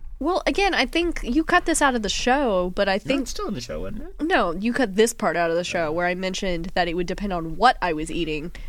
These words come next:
Speaker 1: or
Speaker 2: Uh.
Speaker 1: what someone else was eating off of me, because something like sushi is gonna be a lot cleaner than, like, barbecue chicken.
Speaker 2: Yeah. Yeah, I agree.
Speaker 1: So I think that's something to talk about.
Speaker 2: Yeah, I think sticky foods
Speaker 1: Ugh.
Speaker 2: are the kind of things, that's for an intimate partner.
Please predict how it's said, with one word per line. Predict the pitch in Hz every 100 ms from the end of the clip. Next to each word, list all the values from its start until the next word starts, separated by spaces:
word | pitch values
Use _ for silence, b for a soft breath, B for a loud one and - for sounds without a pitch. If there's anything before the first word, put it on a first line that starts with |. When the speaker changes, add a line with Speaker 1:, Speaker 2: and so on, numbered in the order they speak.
| B
Speaker 1:
or | 190
Speaker 2:
Uh. |
Speaker 1:
what | 190 208
someone | 214 214 160
else | 196 226
was | 190 -
eating | 160 160
off | 156
of | 170 170
me, | 208 185 160
because | 175 185 -
something | 247 240 180
like | 156
sushi | - - 294 277 - 170
is | 160
gonna | 190
be | 185
a |
lot | 160 -
cleaner | - - 277 220 165 160
than, | 160
like, | 147 160
barbecue | 180 151 - 139
chicken. | - - - 80 -
Speaker 2:
Yeah. | - 71 - - - B B B -
Yeah, | 90 73
I |
agree. | 60 71 67 -
Speaker 1:
So | - 202
I |
think | 208 208
that's | 185 190 -
something | - 180 175 143 170
to | 196
talk | 190 165 -
about. | - 135
Speaker 2:
Yeah, | 139
I |
think | 139 214
sticky | - - 214 226 262 247
foods | - 254 254 254 269 262 - -
Speaker 1:
Ugh. | 202 190 151 117
Speaker 2:
are |
the | 123
kind | 120 135 120
of |
things, | 117 113 110
that's | - 135 139
for | - 120
an | 95
intimate | 98 95 80 -
partner. | - 60 - -